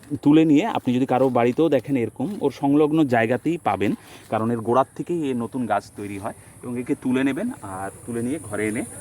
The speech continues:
বর্ষাকালে রোপণ করে দেবেন। আপনি অনায়াসেই গাছটির থেকে, আহ, এক বছরের মধ্যে অনেক ফুল পাবেন। এই দেখুন,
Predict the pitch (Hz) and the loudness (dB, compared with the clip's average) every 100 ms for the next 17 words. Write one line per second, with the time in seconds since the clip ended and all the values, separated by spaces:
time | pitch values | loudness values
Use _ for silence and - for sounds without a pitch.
0 | - - 127 - 160 151 123 117 127 123 | -8 0 0 0 2 4 4 2 2 2
1 | 123 180 175 - 107 101 104 101 - 180 | 0 -2 -4 -6 -4 -2 -2 -4 -6 -8
2 | - - - - 101 - 113 120 180 269 | -8 -16 -8 -2 0 -2 -4 -2 0 -2
3 | - - - 113 104 104 101 98 - 117 | -6 -14 -10 -6 -4 -2 -2 -4 -6 -6
4 | 113 120 131 147 147 135 190 139 196 - | -4 -4 -6 -8 -8 -8 -8 -6 -6 -8
5 | 127 98 101 117 135 110 | -10 -8 -6 -2 -2 -2